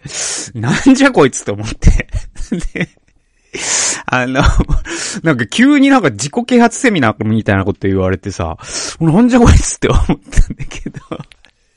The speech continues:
いや、でも、なんかすげえ響いて、なんか、思いのが響いてね。本当にこう、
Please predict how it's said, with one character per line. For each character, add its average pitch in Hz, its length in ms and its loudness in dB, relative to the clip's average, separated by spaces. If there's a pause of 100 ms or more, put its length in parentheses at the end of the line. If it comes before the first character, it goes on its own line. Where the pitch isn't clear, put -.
(880)
い - 40 -6
や、 156 200 -4
で 185 240 2
も、 160 160 4
な 156 280 2
ん 147 80 4
か 123 60 2
す 190 240 0
げ 226 100 4
え 175 40 6
響 170 340 2
い - 60 -6
て、 90 200 -10
な 98 160 -6
ん 90 40 -16
か、 90 180 -14 (380)
思 196 280 6
い 214 40 8
の 214 80 6
が 185 100 6
響 185 320 0
い - 40 -4
て - 100 -12
ね。 - 200 -12 (800)
本 160 280 -2
当 180 100 4
に 170 80 0
こ 139 680 6
う、 - 400 -20